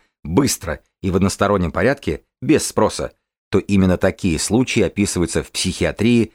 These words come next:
как сумеречное помрачение сознания. Страж попросту вытесняет сознание человека из тела. Если человек в этот момент осознает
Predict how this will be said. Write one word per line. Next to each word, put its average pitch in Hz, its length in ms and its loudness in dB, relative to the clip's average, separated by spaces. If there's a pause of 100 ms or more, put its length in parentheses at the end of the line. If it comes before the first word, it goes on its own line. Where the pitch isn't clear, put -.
(180)
как 151 260 -4
сумеречное 92 720 0
помрачение 90 720 -2
сознания. 67 600 -6 (1120)
Страж - 420 -2
попросту 127 480 0
вытесняет 107 600 2
сознание 95 440 0
человека 90 440 0
из 98 260 -4
тела. 80 360 0 (440)
Если 92 280 0
человек 90 420 -2
в 113 100 -4
этот 101 260 0
момент 90 440 0
осознает 87 640 -2